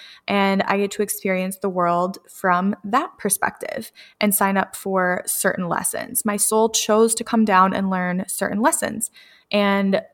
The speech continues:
the biggest thing that I'm learning in this life is to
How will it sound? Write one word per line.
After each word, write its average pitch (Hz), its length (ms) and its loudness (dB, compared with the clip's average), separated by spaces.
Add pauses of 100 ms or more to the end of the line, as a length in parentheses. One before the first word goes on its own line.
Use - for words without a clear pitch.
(220)
the 202 120 2
biggest 220 720 2 (240)
thing 208 320 2
that 190 100 2
I'm 190 180 4
learning 226 400 4
in 196 180 0
this 185 220 0
life 180 380 2
is 202 300 2
to 185 580 0